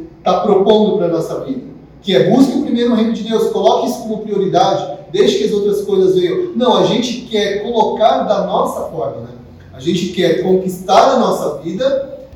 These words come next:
e aí a gente quer, é, é, organizar a nossa vida, se tornar mais produtivo, se, pra que a gente tenha talvez mais tempo pra servir a Deus.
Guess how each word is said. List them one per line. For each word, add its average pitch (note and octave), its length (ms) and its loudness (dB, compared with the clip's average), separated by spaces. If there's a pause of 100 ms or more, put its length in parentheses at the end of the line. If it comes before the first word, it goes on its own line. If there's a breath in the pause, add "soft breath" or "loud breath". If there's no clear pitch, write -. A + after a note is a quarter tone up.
(220)
e F3 140 -2
aí F3+ 220 6
a G3 40 2
gente F#3 220 0
quer, F#3 500 -2
é, E3+ 520 0
é, F3 40 4
organizar G3 520 2
a B3+ 140 2
nossa G3 280 -2
vida, A#3+ 240 -8
se - 140 -8
tornar F#3+ 340 -2
mais A3+ 220 0
produtivo, A#3+ 800 -4 (180)
se, - 300 -10 (200)
pra A3 200 2
que A3+ 120 -2
a - 20 2
gente - 300 -4
tenha A3+ 240 -2
talvez G3+ 480 2
mais A3 300 -4
tempo G#3+ 280 -8
pra G#3 160 -6
servir G#3 420 -2
a - 40 0
Deus. - 440 -6